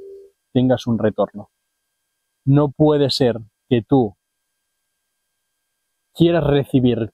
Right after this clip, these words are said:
todo en este mundo, quiero ese coche, quiero esa pareja, quiero todo ese dinero,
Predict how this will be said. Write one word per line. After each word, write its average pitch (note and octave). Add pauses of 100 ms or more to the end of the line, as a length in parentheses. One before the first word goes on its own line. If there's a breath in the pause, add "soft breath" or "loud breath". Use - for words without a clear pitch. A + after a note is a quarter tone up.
todo C#3
en B2
este A#2
mundo, E3 (420)
quiero D3 (180)
ese A#2+
coche, G#2+ (120)
quiero B2+
esa C#3
pareja, A2 (420)
quiero C#3+ (260)
todo C3+
ese B2+
dinero, A2